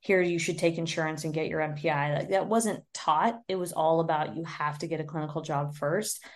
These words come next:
Has that changed at all? Because how are we expecting, especially in this economy, for dietitians who are newer to understand that this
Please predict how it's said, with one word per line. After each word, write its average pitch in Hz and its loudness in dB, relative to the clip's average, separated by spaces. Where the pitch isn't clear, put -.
Has 196 2
that 254 2
changed 202 -2
at 269 4
all? 277 6
Because 233 -2
how - -4
are 233 4
we 247 4
expecting, 175 -2
especially 165 -4
in 156 -4
this 147 -8
economy, 160 -4
for 143 -2
dietitians 156 -2
who 170 -2
are 156 0
newer 165 4
to 170 -2
understand 190 2
that 165 0
this - -4